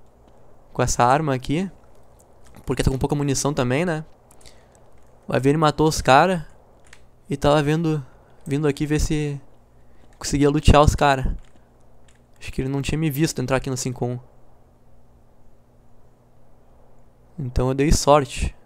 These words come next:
saí ganhando. <laughs> Agora tamo com uma arma melhor. Pegamos bastante armas com ele, né? Tomar cuidado agora pra não morrer.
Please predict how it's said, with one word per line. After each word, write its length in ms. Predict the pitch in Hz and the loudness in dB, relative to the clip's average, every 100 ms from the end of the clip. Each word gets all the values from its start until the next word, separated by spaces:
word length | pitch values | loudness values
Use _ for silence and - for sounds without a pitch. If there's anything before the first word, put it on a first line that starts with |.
| _ - | _ -14
saí 260 | - 127 | -4 -2
ganhando. 420 | 131 147 143 135 127 - - | 0 0 -2 -4 -8 -14 -10
<laughs> 2000 | 147 160 - 131 - - - - - - - - - - - - - - - - | -6 -6 -8 -12 -14 -20 -20 -20 -20 -20 -20 -20 -20 -20 -20 -20 -20 -20 -16 -2
Agora 180 | 131 | 0
tamo 200 | 131 143 | 2 0
com 100 | 139 | 0
uma 80 | 135 | 2
arma 220 | 131 135 | 4 4
melhor. 500 | 123 127 127 143 196 180 - - - - - - _ - - - - _ - - - - - - - - - - | 2 2 6 6 4 -2 -12 -20 -20 -20 -20 -20 _ -20 -20 -20 -20 _ -20 -20 -20 -20 -20 -20 -20 -20 -20 -10
Pegamos 260 | - 131 135 | -4 -2 0
bastante 400 | 127 - 143 135 | 0 0 0 2
armas 220 | 139 139 | 0 -2
com 100 | - | -4
ele, 160 | 131 175 | -4 -4
né? 180 | 160 156 - - - - - - - - - - - - - - - | -8 -10 -16 -20 -20 -20 -20 -20 -20 -20 -20 -20 -20 -20 -20 -20 -10
Tomar 200 | 135 135 | -6 -4
cuidado 240 | 147 139 | -2 0
agora 120 | 143 | 0
pra 120 | 147 | -2
não 80 | 151 | -4
morrer. 360 | 170 165 131 | -2 -2 -2